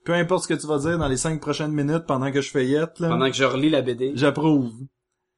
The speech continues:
Speaker 2: Selon moi, c'est un, un retour, euh, une deuxième lecture.
Speaker 1: Ben, j'ai pas fini, en fait, avec ce que je disais. Je
Speaker 2: Ben,
Speaker 1: disais
Speaker 2: moi,
Speaker 1: que
Speaker 2: j'ai dit que t'avais fini.
Speaker 1: Oh, ok, d'accord. Euh, non, je disais que, étant donné qu'on n'en avait pas lu tant que ça, c'est super accessible comme bande dessinée.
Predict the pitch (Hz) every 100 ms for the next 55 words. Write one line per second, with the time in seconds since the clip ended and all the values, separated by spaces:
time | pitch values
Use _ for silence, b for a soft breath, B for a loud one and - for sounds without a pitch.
0 | _ _ _ - - 185 208 185 180 226
1 | - 175 156 139 131 127 - 127 123 123
2 | 143 147 135 117 113 110 110 113 131 139
3 | 123 - 135 214 160 165 175 233 196 196
4 | 285 - - 190 127 123 - 131 120 147
5 | 294 214 139 147 262 285 190 190 - _
6 | 139 139 139 170 156 107 117 107 - -
7 | - _ B 254 135 147 147 147 147 143
8 | 151 240 302 135 127 175 262 165 180 _
9 | _ _ 151 180 175 185 285 208 156 127
10 | 123 123 - 175 185 233 - 185 190 165
11 | - 151 190 247 _ _ _ _ - -
12 | 139 - - - 240 226 139 185 175 -
13 | - 113 - 156 - 120 110 123 123 123